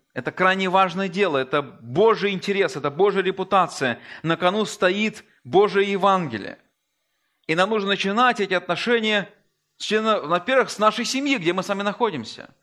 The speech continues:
с мужа и жены, родителей и детей, братьев и сестер. Это первый шаг.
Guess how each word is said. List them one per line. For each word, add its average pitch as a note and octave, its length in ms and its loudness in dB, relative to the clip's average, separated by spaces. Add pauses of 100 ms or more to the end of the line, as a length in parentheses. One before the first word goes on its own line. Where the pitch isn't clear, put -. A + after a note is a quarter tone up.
(180)
с - 120 -8
мужа G#3 300 0
и A#3 100 0
жены, A3+ 480 -2 (400)
родителей G#3 540 2
и - 20 -4
детей, G3+ 640 -6 (180)
братьев G3 440 2
и G#3+ 40 -2
сестер. G3+ 540 -4 (380)
Это G3 180 0
первый A#3 460 0
шаг. - 340 -4